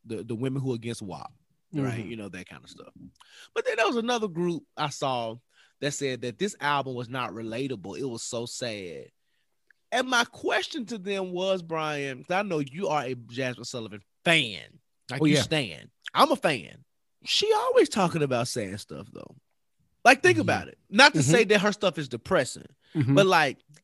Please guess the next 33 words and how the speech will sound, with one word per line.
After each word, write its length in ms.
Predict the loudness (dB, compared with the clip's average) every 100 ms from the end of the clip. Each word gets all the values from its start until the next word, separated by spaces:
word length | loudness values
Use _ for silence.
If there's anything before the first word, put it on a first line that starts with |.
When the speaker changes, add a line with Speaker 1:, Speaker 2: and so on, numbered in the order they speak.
| _ _ _ _ _ _ _ _ _ _ _ _
Speaker 1:
lions, 460 | -2 0 2 0 0
tigers, 380 | 0 0 0 -4
and 120 | -2
bears, 460 | -2 0 -2 -4 -8 -20 -18 -2
busting 360 | 0 0 -2 -4
windows 380 | -4 -4 -4
out 140 | -6 -6
of 80 | -4
cars, 580 | -2 0 0 -2 -2
Speaker 2:
Mm-hmm. 300 | -2 -2 -2 -6 _ -8
Speaker 1:
ten 220 | -2 -2
seconds, 720 | -2 0 0 0 -6 -8 -10 -20 _ -18
you 240 | -2 6
get 160 | 6 6
on 160 | 4
my 220 | 2 0 0
nerves, 880 | -10 -4 0 2 2 4 2 0 -8 -8
Speaker 2:
Mm-hmm. 260 | -2 2 2
Speaker 1:
uh, 220 | 2 -2 4
I'm 180 | 4
in 160 | 4 4
love 240 | 4 4
with 120 | 2 0
another 300 | 0 0 0
man. 140 | 0
Like, 400 | 8 10 10 4 _ _ _ _ _
Speaker 2:
Mm-hmm. 300 | -2 2 0 -2 _ _ _ _ 4
Speaker 1:
<laughs> 0 |
I'm 420 | 6 8 8 8
trying 200 | 8 8
to 60 | 6
figure 340 | 0 -2 2 4
out 380 | 4 4 0